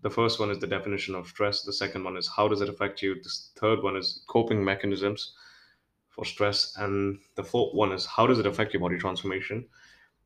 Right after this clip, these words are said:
And the last one is where I'm actually gonna provide you solutions. So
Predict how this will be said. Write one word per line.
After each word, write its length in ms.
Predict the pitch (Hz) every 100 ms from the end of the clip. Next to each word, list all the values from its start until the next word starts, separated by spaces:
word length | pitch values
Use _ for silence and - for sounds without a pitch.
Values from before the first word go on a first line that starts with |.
| _ -
And 140 | 98 92
the 60 |
last 300 | 101 110 -
one 160 | 98 65
is 160 | 90
where 120 | 95 90
I'm 100 | 87
actually 220 | - 90
gonna 140 | 90 85
provide 280 | 87 85
you 80 | 85
solutions. 720 | 85 85 82 82 82 85 - -
So 400 | - 101 98